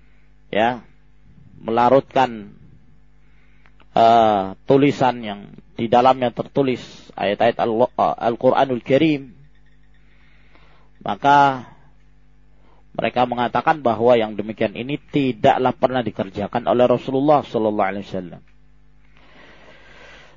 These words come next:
Dan tidak pula beliau pernah memberikan rukhsah,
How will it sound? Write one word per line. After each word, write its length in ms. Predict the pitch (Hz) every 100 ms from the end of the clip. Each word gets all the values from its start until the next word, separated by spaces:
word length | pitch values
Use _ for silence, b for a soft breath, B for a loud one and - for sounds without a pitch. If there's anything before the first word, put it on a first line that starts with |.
| -
Dan 480 | 110 123 131 123
tidak 560 | - 143 139 127 120 -
pula 720 | 151 135 120 123 156 190 180 - - -
beliau 720 | - 113 127 127 123 135 160 156
pernah 400 | 151 143 156 139
memberikan 640 | 120 113 117 135 151 147
rukhsah, 560 | 170 180 170 - 175